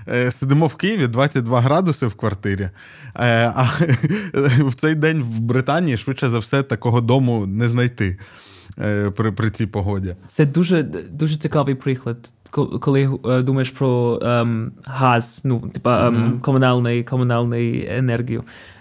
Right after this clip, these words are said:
Speaker 2: Ем, Україна часто не виконує, бо є політичні інтереси в олігархів. Ми, ми все знаємо цю історію.
Speaker 3: Мгм.
Speaker 2: Але приклад комунальний, е,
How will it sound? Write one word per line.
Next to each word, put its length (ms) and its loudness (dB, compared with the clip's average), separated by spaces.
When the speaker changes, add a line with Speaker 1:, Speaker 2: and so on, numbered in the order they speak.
Speaker 2:
Ем, 380 -6
Україна 320 0
часто 280 0
не 100 2
виконує, 560 0
бо 200 0
є 200 2
політичні 540 -2
інтереси 600 0
в 80 -6
олігархів. 520 -2
Ми, 220 2
ми 100 -2
все 160 -4
знаємо 340 -4
цю 120 -12
історію. 380 -12
Speaker 3:
Мгм. 380 -2
Speaker 2:
Але 180 4
приклад 500 -2
комунальний, 1000 -2
е, 480 -6